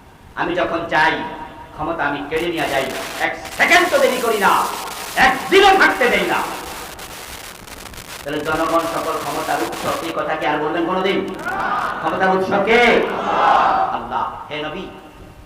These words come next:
আপনাকে দায়িত্ব দিলাম উম্মতে মুহাম্মাদি, তোমাদেরকে দায়িত্ব দিলাম আন আকিমুদ্দিন। জমিনটা কার? আমার জমিনে তোমরা আমার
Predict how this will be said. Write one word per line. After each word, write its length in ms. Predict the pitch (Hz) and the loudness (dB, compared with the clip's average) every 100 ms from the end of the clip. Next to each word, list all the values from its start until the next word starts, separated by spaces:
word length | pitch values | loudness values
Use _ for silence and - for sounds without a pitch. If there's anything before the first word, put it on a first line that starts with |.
| - - - - - - | -20 -20 -20 -20 -20 -6
আপনাকে 360 | 143 - 160 156 | -6 -4 -6 -4
দায়িত্ব 360 | 151 - - | -4 -4 -6
দিলাম 260 | 185 180 180 | -4 -4 -4
উম্মতে 340 | 196 190 175 | -8 -8 -8
মুহাম্মাদি, 500 | 160 156 160 160 147 147 | -6 -6 -6 -6 -8 -6
তোমাদেরকে 420 | 147 143 147 139 | -6 -6 -6 -6
দায়িত্ব 380 | 143 156 - 147 | -6 -6 -8 -10
দিলাম 300 | 139 131 - | -6 -6 -6
আন 120 | 131 | -6
আকিমুদ্দিন। 960 | 123 139 131 127 - 127 113 95 - - - - - 143 | -8 -8 -12 -14 -14 -12 -12 -12 -16 -18 -20 -20 -16 -10
জমিনটা 400 | 147 165 165 175 | -6 -4 -2 0
কার? 280 | 165 147 - - - - - - - | 2 4 2 -2 -8 -10 -10 -6 0
আমার 460 | 165 175 180 226 196 | 2 4 4 4 2
জমিনে 340 | 175 165 156 147 | -2 -4 -6 -6
তোমরা 260 | 143 143 135 | -6 -4 -4
আমার 460 | 131 139 139 143 | -2 -4 -2 -4